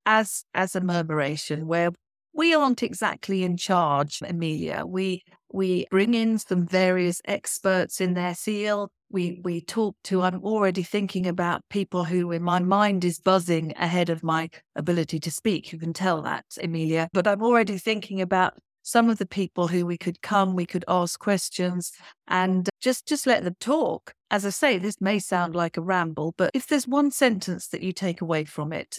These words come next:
uh, as, as a group, if there's one thought that sparks a little bit of reflection, then, uh, as you say, Amelia, our job is done.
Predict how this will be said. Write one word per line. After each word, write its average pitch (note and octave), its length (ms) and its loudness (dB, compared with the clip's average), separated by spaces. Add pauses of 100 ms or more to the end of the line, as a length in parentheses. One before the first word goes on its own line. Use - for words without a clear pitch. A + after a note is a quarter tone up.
uh, - 100 -8 (120)
as, D3+ 280 -10 (100)
as E3 120 0
a D#3+ 80 0
group, D#3+ 360 -4
if G3 120 0
there's G3 280 -2 (280)
one A3+ 300 4
thought - 640 0 (340)
that - 260 2
sparks - 720 0
a F3 60 2
little F#3+ 220 2
bit F3+ 160 0
of F3 140 -4
reflection, E3 720 -4
then, E3 440 -2
uh, D#3 200 -4
as F3 220 -6
you F3+ 80 -4
say, F3+ 320 0
Amelia, E3+ 360 0
our G3+ 220 2
job F3 280 0
is D#3+ 140 -2
done. D#3 400 0